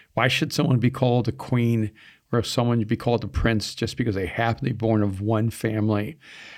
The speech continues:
I-, it's, it's to me so absurd. And I, I know that we have friends listening in London and across the U K, and I don't wanna, I don't mean any disrespect, uh, to you or anything or to your nation,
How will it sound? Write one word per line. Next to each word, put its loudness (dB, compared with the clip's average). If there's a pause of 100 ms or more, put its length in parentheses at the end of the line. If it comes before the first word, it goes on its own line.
(340)
I-, 2
it's, 2
it's -2
to 0
me 2
so 4
absurd. 0 (760)
And 4
I, 2
I 2
know 4
that 4
we 4
have 4
friends 2
listening 2 (220)
in 4
London 4
and 4
across 0
the 4
U 6
K, 4
and 0
I 0
don't 0
wanna, 0
I 0
don't 4
mean 4
any 4
disrespect, 0 (600)
uh, 0 (180)
to 2
you 6
or 2
anything 0
or 2
to -2
your 2
nation, 0